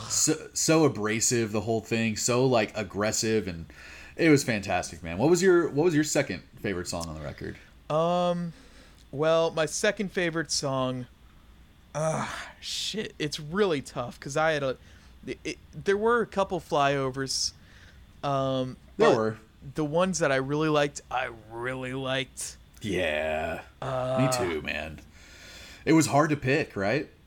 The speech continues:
Speaker 2: It's, it's hard to pick, man. It's
Speaker 1: There's not just two choice nugs. Like, there's not just two favorite songs on this record. Like, a lot of the ones that I liked, I liked just as much as the other ones, you know?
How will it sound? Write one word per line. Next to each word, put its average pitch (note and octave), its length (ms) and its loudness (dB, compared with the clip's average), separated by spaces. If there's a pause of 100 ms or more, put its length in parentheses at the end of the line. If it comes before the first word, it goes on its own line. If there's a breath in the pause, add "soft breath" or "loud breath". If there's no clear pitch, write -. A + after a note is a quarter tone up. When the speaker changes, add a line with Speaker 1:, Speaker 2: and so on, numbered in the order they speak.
(140)
Speaker 2:
It's, D#3 300 -10
it's E3+ 160 -4
hard F#3 440 -4
to D#3+ 60 -10
pick, F3 480 -6
man. C3+ 400 -2
It's - 520 -6 (500 loud breath)
Speaker 1:
There's C#3+ 180 6
not F#3 200 4
just E3 320 2
two D3 580 4
choice B2+ 400 2
nugs. G#2+ 380 -2
Like, G#2 120 -2
there's A2+ 180 -2
not C3 180 2
just B2+ 240 0
two A#2+ 200 0
favorite G2+ 320 0
songs F#2+ 300 -4
on F2+ 80 -8
this F2 160 -10
record. E2+ 320 -4
Like, F#2+ 200 -4
a A2+ 100 -4
lot A2+ 200 2
of A#2+ 60 0
the A#2+ 80 0
ones A#2 200 0
that A2 100 0
I G2+ 60 2
liked, G2+ 320 0
I G#2 80 -4
liked G2 200 -2
just G2+ 200 -4
as F#2 120 -8
much F#2+ 180 -6
as - 60 -8
the D#2+ 160 -6
other D#2+ 160 -4
ones, C#2 300 -10 (280)
you G#2 100 -4
know? F#2+ 220 -4